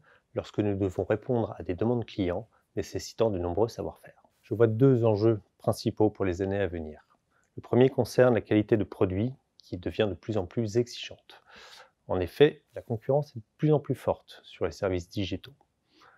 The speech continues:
La recherche utilisateur et l'exploitation intelligente des données va devenir critique pour construire des produits de qualité. Le deuxième enjeu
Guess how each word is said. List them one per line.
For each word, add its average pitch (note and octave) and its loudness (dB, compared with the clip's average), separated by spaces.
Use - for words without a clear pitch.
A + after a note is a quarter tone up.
La F2 2
recherche F2+ -2
utilisateur G#2 2
et A2 -4
l'exploitation G2 -4
intelligente A#2 0
des F2+ -2
données F2+ 0
va G#2+ -4
devenir F2 -4
critique - -4
pour G#2 -4
construire G#2 -2
des F#2+ 0
produits G2 -4
de F#2+ -4
qualité. - -12
Le G#2+ -8
deuxième A#2+ 2
enjeu B2+ 2